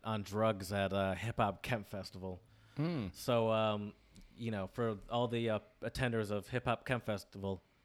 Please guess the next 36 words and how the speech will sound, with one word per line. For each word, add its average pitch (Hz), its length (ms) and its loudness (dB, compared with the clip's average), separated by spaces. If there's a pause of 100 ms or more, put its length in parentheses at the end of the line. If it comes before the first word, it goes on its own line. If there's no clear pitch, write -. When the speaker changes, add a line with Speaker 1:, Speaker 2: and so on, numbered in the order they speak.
Speaker 1:
get - 120 -10
Speaker 2:
Be - 80 0
Speaker 1:
creative. 101 100 0
Speaker 2:
careful. 127 360 8 (500)
Speaker 1:
Get 233 180 4
creative. 92 400 0 (260)
Speaker 2:
<laughs> - 200 -20
Be 120 80 0
careful 120 340 6
out 101 120 4
there, 107 100 0
Speaker 1:
What 160 140 10
you 196 60 8
Speaker 2:
people. 170 100 10
Speaker 1:
can 160 80 8
maybe 156 240 10
do 147 180 6
is, 131 140 4
like, 127 160 8
get 139 120 4
the 131 80 6
water 117 320 12
bottle 120 340 8
thing 123 280 2
where, 113 220 4
I 139 120 12
don't 120 140 8
know. 87 180 -6 (160)
I 110 140 0
don't 87 160 -4
know. 82 160 -14 (140)
I'm 135 180 6
not 120 140 8
a - 20 -2
professional. 87 640 -10 (600)
Anyway, 151 380 10